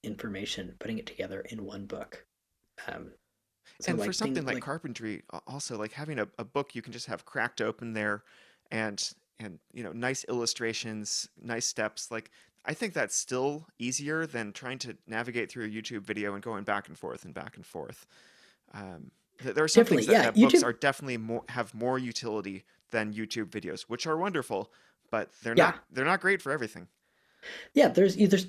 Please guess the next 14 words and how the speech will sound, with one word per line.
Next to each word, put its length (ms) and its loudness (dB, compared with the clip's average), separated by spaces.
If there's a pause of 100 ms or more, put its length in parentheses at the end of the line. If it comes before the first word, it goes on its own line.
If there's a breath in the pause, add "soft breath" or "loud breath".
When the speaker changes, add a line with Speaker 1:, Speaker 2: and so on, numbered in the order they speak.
Speaker 1:
there's 180 4
lots 140 4
of, 60 -4
like, 320 4 (520)
tips 340 -2
and 200 -2
tricks 440 -4
and 120 -2
stuff 340 -6
I 40 -2
think 220 4
you 60 6
can 200 6
learn, 500 4